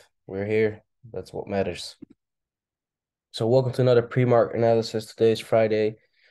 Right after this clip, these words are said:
the second of June, and look at how clean this is. I love it. I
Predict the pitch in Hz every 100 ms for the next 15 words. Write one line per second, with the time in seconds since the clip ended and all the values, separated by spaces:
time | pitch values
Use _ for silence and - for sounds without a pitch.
0 | _ _ - - - 117 117 101 - 95
1 | 95 - _ _ _ - 113 117 104 -
2 | 95 90 92 101 98 90 90 - - 90
3 | 90 82 - _ - - 107 110 104 90
4 | - _ _ _ _ - 92 87 - -
5 | _ _ _ - 101 98 - - - 101
6 | 98 95 - _ _ _ - - - _
7 | _ _ _ _ _ _ 87 87 82